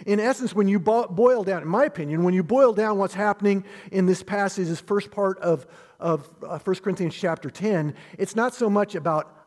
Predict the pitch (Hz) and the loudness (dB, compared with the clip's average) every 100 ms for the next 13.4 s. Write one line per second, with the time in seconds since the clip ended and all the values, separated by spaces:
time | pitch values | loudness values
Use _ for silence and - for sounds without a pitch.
0 | - 156 135 180 208 233 151 - 135 113 | -8 -8 -2 0 0 0 -4 -6 -10 -8
1 | 123 147 123 123 160 175 180 190 151 127 | -4 -4 -6 -8 -2 0 0 -6 -6 -6
2 | 120 143 190 220 143 143 - - - 175 | -6 -4 0 0 0 -4 -10 -18 -4 -2
3 | 170 175 190 190 175 165 160 151 - - | -2 -2 0 2 2 2 0 0 -6 -6
4 | 170 151 170 202 262 277 185 156 180 180 | -2 0 0 2 4 2 0 0 0 -2
5 | - - _ - 202 170 - 208 233 269 | -8 -20 _ -2 0 0 -2 -2 0 0
6 | 214 156 143 151 - 180 180 165 180 175 | 0 0 0 -2 -4 -2 0 0 -2 -2
7 | 240 285 302 247 226 185 151 143 131 147 | -2 0 0 2 2 2 0 -2 -2 -4
8 | - - _ _ _ _ _ _ _ _ | -6 -18 _ _ _ _ _ _ _ _
9 | _ - 139 151 143 143 139 131 120 117 | _ -12 -4 -2 0 -2 -2 -4 -8 -12
10 | 131 131 120 127 127 _ _ _ _ _ | -10 -10 -12 -16 -20 _ _ _ _ _
11 | _ _ _ _ _ _ _ _ _ _ | _ _ _ _ _ _ _ _ _ _
12 | _ _ _ _ _ _ _ _ - 175 | _ _ _ _ _ _ _ _ -14 -2
13 | 190 185 180 | 0 0 0